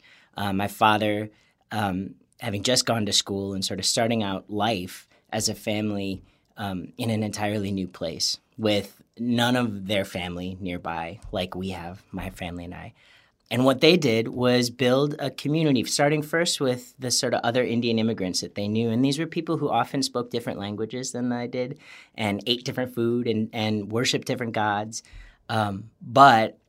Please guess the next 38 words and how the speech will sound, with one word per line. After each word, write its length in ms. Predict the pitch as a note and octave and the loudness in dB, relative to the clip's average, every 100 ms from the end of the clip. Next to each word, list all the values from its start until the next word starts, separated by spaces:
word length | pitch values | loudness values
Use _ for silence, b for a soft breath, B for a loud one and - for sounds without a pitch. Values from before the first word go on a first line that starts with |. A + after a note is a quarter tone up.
| _ _ - | _ _ -10
they 680 | A2+ A#2+ C#3+ E3+ E3+ E3+ - A#2+ | -4 2 4 4 2 0 -6 -2
overcame 880 | C3 A#2 B2 C3+ B2 A#2+ A#2 A2 - _ - | 0 0 -2 0 0 2 0 -4 -10 _ -2
their 160 | A2 G#2 | 0 0
differences 840 | A2+ G2+ E2+ D2+ - - F#2+ - _ _ _ _ _ | 0 -2 -6 -8 -8 -6 -10 -10 _ _ _ _ _
to 200 | - B2+ | 0 2
build 380 | G2 A#2+ A#2 A#2 | 2 0 0 2
a 80 | B2 | -2
common 720 | A#2+ B2 A#2+ B2+ C3+ C3 C3+ | -4 -4 -2 -2 -2 -2 -6
dream 500 | A2+ A#2+ D#3 - - - | -8 -6 -6 -6 -10 -10
for 360 | - A#2+ G#2+ G#2+ B2 | 2 4 4 2 -4
the, 300 | A#2 A2+ A2 | 0 2 0
their 360 | A2+ A#2 C#3+ | -2 6 6
community 560 | D#3+ F3+ E3+ F#3 F#3 G3+ | 6 4 2 2 2 2
and 160 | E3+ D#3+ | 2 2
then 200 | D#3+ D#3+ | 0 -2
for, 400 | D3+ C#3+ D3 - | -2 -2 -2 -6
for 340 | - - C3+ C3+ | -12 -4 0 0
the 120 | C3+ | 2
wider 340 | B2+ C3+ B2 | 8 8 8
community 520 | G2 G2 F#2+ F2+ F#2 F#2 | 2 -2 -4 -4 -6 -8
too. 320 | - G#2+ F2 | -6 -4 -4
And 120 | E2+ | 0
I 60 | B2+ | 0
saw 300 | C3 D3 C#3+ | 2 6 6
them 320 | C#3+ C3+ B2 B B B B | 8 6 4 B B B B
sort 220 | - C3+ | 2 2
of 500 | A#2+ A2+ - D3 - | 2 -6 -18 -8 8
build 260 | D3+ G3 E3 | 10 10 8
that 180 | D#3 | 4
within 320 | B2 B2+ B2+ B2+ | 2 0 2 2
their 100 | A#2 | 2
immigrant 460 | B2+ C3+ B2+ A2 | 2 2 2 -2
community, 400 | - A2+ A2+ A2+ | -2 -2 0 0
but 180 | A2 A#2+ | -2 -2
then 140 | C#3+ | 0
start 280 | D3+ - D#3+ | 0 2 0
reaching 400 | A#2+ B2+ D3 B2+ | 0 -2 0 -2
out 300 | G2 A2 A2 | -4 -6 -8